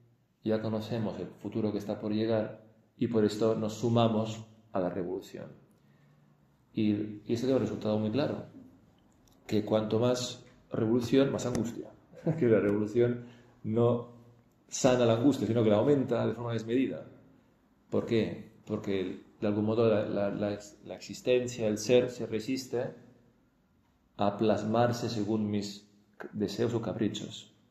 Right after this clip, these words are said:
Y en esta resistencia, la violencia actuada en el orden exterior debe ser mayor. Y por esto ahí vemos lo que está pasando. A más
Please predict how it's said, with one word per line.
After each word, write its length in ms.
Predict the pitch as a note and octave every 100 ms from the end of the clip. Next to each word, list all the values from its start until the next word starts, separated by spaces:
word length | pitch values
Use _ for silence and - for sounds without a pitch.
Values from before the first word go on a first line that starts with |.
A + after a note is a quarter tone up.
| _ _ _ _ _ _ _ _
Y 80 | A2
en 60 | A2+
esta 160 | B2
resistencia, 800 | B2 B2 A#2 C3+ C3+ - C3+ C#3 - - _ _ _ _ -
la 240 | G#2+ G#2
violencia 560 | G2+ G#2 A#2+ A#2+ - A#2+
actuada 540 | A#2 - A#2+ A#2 G2
en 60 | F#2
el 80 | G#2
orden 300 | G#2 G#2+ A2
exterior 540 | G#2+ A#2+ A2+ A#2+ A2+
debe 160 | G2 F#2+
ser 140 | G#2
mayor. 340 | G2 F2+ E2+ E2 - _ _ _ _ -
Y 80 | G#2
por 160 | G2+
esto 200 | G2 A2
ahí 160 | A2 A2+
vemos 520 | G2+ G2+ G#2+ - -
lo 80 | F#2+
que 60 | F2
está 160 | E2+
pasando. 440 | F2 G2 F#2+ E2 E2 _ _ _ _ _ _ _ _
A 120 | G2
más 220 | G2+ A2+